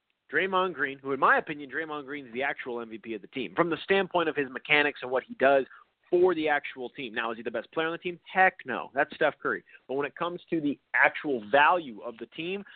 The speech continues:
Draymond Green has the most value on that team. Klay Thompson, Steph Curry, the best backcourt in the N B A, and it's not even close.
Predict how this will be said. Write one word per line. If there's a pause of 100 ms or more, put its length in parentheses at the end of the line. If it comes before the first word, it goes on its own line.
(240)
Draymond
Green
has
the
most
value
on
that
team.
Klay
Thompson,
Steph
Curry,
the
best
backcourt
in
the
N
B
A,
and
it's
not
even
close.